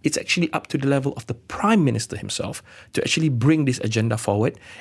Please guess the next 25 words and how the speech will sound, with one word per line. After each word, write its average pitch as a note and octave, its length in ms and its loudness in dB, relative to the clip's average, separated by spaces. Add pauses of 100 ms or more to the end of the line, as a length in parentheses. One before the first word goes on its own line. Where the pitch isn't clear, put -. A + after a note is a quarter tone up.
and B2 120 0
he D3+ 120 2
must C3+ 260 0
persuade G#3+ 580 2
the F#2+ 80 -2
Finance A2 440 -2
Minister G2+ 500 0
to - 140 -4
make C3 180 0
sure - 160 0
that - 140 -2
the - 40 -4
funds G3 440 0
are G2+ 80 2
enough G#2 340 0 (260)
for - 200 -2
the C3 80 -6
Prime G#3+ 280 0
Minister C3+ 320 0
to A#2+ 120 -8
achieve - 300 -10
his - 120 -12
goal. - 220 -12 (500)
And B2 200 0
only G3 440 2